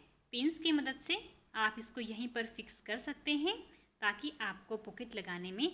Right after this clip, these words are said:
आसानी रहे। अब यहाँ से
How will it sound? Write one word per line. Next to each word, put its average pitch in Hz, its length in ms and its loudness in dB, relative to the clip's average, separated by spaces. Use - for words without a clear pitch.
आसानी 180 460 -4
रहे। 165 200 -16
अब 214 160 -4
यहाँ 226 260 0
से 330 140 4